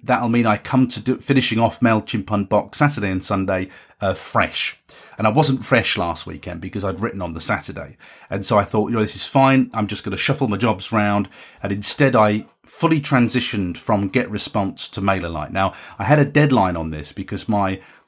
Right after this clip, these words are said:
GetResponse annual, annual renewal was about to come up in, in, in August, about week two or three of August. So I knew I was on a deadline with this. I had to get this done.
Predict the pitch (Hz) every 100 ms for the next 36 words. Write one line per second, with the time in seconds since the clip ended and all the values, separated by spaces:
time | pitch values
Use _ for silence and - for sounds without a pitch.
0 | _ - 131 123 - 113 107 - 123 117
1 | 110 139 - 123 120 117 113 107 110 107
2 | 120 127 110 90 - 87 80 - - 101
3 | 82 76 - 104 95 101 101 98 95 -
4 | 110 104 104 92 85 - 98 95 90 104
5 | - - 110 98 - - - 104 87 104
6 | 92 80 - - - - 117 110 135 147
7 | 131 120 113 101 117 101 92 85 82 78
8 | - - 135 - - 110 98 95 - 85
9 | 76